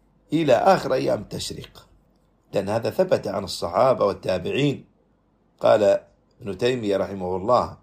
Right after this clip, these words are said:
إنه أشهر الأقوال، وهو الذي عليه العمل في تفسير ابن تيمية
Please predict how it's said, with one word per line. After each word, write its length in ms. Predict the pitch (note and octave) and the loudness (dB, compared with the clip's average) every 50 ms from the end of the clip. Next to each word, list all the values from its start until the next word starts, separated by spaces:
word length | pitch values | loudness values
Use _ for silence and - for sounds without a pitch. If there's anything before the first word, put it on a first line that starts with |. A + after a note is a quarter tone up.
| - - | -16 -14
إنه 340 | G2+ G2+ A#2 A#2+ A#2 F#2+ - | -10 -8 -8 -6 -6 -4 -2
أشهر 420 | - F3 E3+ - - A#2 A2+ A2+ G#2+ | -2 -2 -2 -2 -4 -4 -2 -2 -2
الأقوال، 500 | G#2 F#2+ - - G2+ G#2 G2 F#2 F#2 - | -2 -2 -2 0 2 2 2 2 0 -2
وهو 260 | G#2+ A2+ A#2+ A#2+ A#2+ | -4 -2 -2 -2 -2
الذي 300 | A2+ A2 G#2+ G2 G#2+ F2+ | -2 -2 -4 -4 -2 -2
عليه 280 | F#2+ A2 A2+ A2 G#2+ | 0 2 2 2 2
العمل 440 | G#2+ G2 F#2 G#2 G#2 F#2+ D#2+ D2 - _ _ _ _ _ _ _ _ _ _ _ _ _ _ _ _ | 2 2 2 2 2 0 -2 -6 -8 _ _ _ _ _ _ _ _ _ _ _ _ _ _ _ _
في 140 | - G2 F#2 | -10 -10 -8
تفسير 600 | - E2+ - - - A#2 G#2+ G2 G2 G#2 - - _ _ _ _ _ _ _ _ _ _ _ _ _ _ _ _ _ _ - | -8 -10 -10 -8 -6 -4 -2 -2 -2 -4 -6 -10 _ _ _ _ _ _ _ _ _ _ _ _ _ _ _ _ _ _ -18
ابن 180 | G2+ F#2+ G2 F2+ | -12 -10 -8 -2
تيمية 600 | - A2 G#2 G#2 G2 F#2+ F2+ E2+ E2 - - | 2 2 4 4 2 0 -4 -4 -6 -8 -10